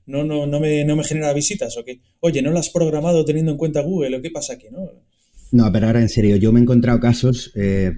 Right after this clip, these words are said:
Speaker 2: perdona, Max, que te, que te he interrumpido, eh, en los que el, el programador, eh, me ha salvado literalmente, eh, de unos días, eh, de muchísimo trabajo, porque he detectado a lo mejor un problema grave,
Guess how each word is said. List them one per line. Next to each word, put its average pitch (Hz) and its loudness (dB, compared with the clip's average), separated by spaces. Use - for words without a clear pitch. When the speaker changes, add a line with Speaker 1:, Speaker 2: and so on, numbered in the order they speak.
Speaker 2:
perdona, 101 -2
Max, 101 -2
que 101 -4
te, 92 -4
que 101 -4
te 98 -2
he - 0
interrumpido, 95 -2
eh, 98 2
en 110 4
los 101 0
que 95 0
el, 92 0
el 98 0
programador, 101 0
eh, 92 -2
me 98 -2
ha 95 -2
salvado 104 2
literalmente, 110 2
eh, 92 0
de 92 2
unos 107 6
días, 113 2
eh, 98 -2
de 95 -2
muchísimo 113 2
trabajo, 110 -2
porque 92 -8
he 98 -8
detectado 104 -4
a 104 0
lo 107 0
mejor 104 -2
un 98 -2
problema 104 -4
grave, 107 0